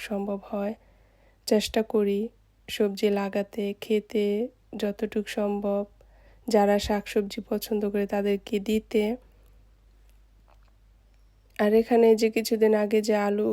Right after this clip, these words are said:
আর হচ্ছে উঠিয়ে আপনাদের দেখিয়েছিলাম লাউ গাছ লাগিয়েছি, তো লাউ গাছ বেশ এখন তাজা হয়ে গেছে। আর এই গাছগুলো কিন্তু এখন আমার মাচাতে উঠে গেছে, প্রায় ছোট ছোট এখন ফুল চলে এসেছে।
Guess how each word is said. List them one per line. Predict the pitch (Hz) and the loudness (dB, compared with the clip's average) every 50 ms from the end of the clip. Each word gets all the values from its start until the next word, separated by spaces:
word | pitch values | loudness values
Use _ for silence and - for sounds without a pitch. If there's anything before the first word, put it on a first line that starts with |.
| 208 208 208 208 208 | 0 0 -2 -2 -2
আর | 202 202 202 196 202 | -2 -2 -2 -4 -4
হচ্ছে | 202 214 196 - - - 214 208 208 202 202 202 202 202 - - _ _ _ _ _ _ _ _ _ _ _ _ _ _ _ _ _ - | -4 -6 -8 -6 -6 -6 -4 -2 -2 -2 -2 -2 -4 -6 -6 -10 _ _ _ _ _ _ _ _ _ _ _ _ _ _ _ _ _ 0
উঠিয়ে | 226 220 - - 226 220 214 | 0 0 0 2 4 4 4
আপনাদের | 208 208 - 208 208 208 214 208 202 | 4 4 2 0 0 2 2 0 2
দেখিয়েছিলাম | 202 214 208 - 220 208 196 - 214 202 202 202 202 | 0 0 0 0 0 -2 0 0 0 0 0 0 0
লাউ | 196 196 202 202 | 0 -2 -2 -2
গাছ | 202 202 - - | -2 -4 -4 -4
লাগিয়েছি, | 202 196 196 208 202 202 202 - - - 233 220 254 262 - | -4 -4 -4 -4 -6 -6 -6 -6 -6 -4 -2 -2 -4 -4 -4
তো | - 233 202 | -6 -6 -4
লাউ | 202 202 202 202 | -4 -4 -4 -4
গাছ | 208 202 202 202 - - - - _ - | -4 -4 -4 -6 -8 -12 -16 -18 _ -8
বেশ | 226 208 202 202 - - - - - | -4 -4 -4 -4 -6 -8 -12 -10 -8
এখন | 247 226 - - 214 202 202 | -8 -8 -6 -4 -4 -4 -4
তাজা | - - 202 202 - 220 220 | -4 -6 -6 -4 -4 -4 -2
হয়ে | 220 233 220 208 202 | -2 -2 -2 -2 -2
গেছে। | 202 202 196 - - - 202 208 226 - _ _ _ _ _ _ _ _ _ _ _ _ _ _ _ _ _ _ | -4 -6 -8 -8 -6 -6 -6 -6 -6 -10 _ _ _ _ _ _ _ _ _ _ _ _ _ _ _ _ _ _
আর | - 214 | 4 6
এই | 214 214 214 | 6 6 6
গাছগুলো | 220 214 208 202 214 214 220 220 214 214 | 6 6 6 6 4 2 4 4 4 2
কিন্তু | - 220 208 208 208 214 | 2 2 0 2 0 0
এখন | 208 202 - 214 202 | -2 -2 -2 -2 -2
আমার | 202 202 202 196 196 | 0 0 0 0 0
মাচাতে | 196 202 202 202 - 214 208 - 220 | 0 0 -2 -2 -2 -4 -2 0 0
উঠে | 214 214 - - 208 208 | 0 0 0 -2 -2 -2
গেছে, | 196 196 190 - - - 208 226 247 247 _ _ _ _ _ _ _ _ _ _ _ _ _ _ _ _ _ _ - | -2 -4 -4 -6 -6 -4 -4 -4 -4 -6 _ _ _ _ _ _ _ _ _ _ _ _ _ _ _ _ _ _ 2
প্রায় | 240 220 214 214 214 | 4 6 6 6 4
ছোট | 214 - - 220 - | 2 2 2 2 2
ছোট | 226 - 240 220 - | 2 2 2 2 2
এখন | 220 208 202 214 208 202 | 2 2 2 2 0 0
ফুল | - - 233 233 | 0 0 0 0
চলে | 226 - 240 233 226 233 233 226 | 4 4 4 6 6 6 4 2
এসেছে। | 220 - - 208 196 - - - 202 | 2 0 -2 -4 -4 -4 -2 -2 0